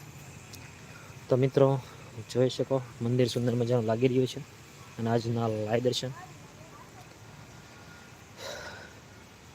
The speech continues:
જિગ્નેશભાઈ દરજી, બાપાસ્તરામ, આજે શાયદ લેટ જોડાણ છે લાઈવમાં.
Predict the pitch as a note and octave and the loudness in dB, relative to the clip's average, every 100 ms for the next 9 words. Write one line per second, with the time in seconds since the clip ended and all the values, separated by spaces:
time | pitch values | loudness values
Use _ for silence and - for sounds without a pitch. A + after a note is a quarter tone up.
0 | - - - - - - - - - - | -20 -20 -20 -20 -20 -20 -20 -20 -18 -18
1 | - - - - C3 C3 C3+ B2 C3+ B2+ | -18 -20 -20 -2 2 6 6 8 8 8
2 | B2+ C3 C3+ B2 G#2 A#2+ C3+ - C3 C3 | 6 6 4 0 2 6 6 4 0 0
3 | C3 B2 A#2+ B2+ C3 B2+ A#2+ B2+ B2+ A#2 | -2 -2 2 6 8 8 6 4 2 4
4 | A#2+ B2+ B2 B2+ C3 A#2+ B2+ B2 B2+ B2+ | 6 6 6 4 4 4 2 2 2 2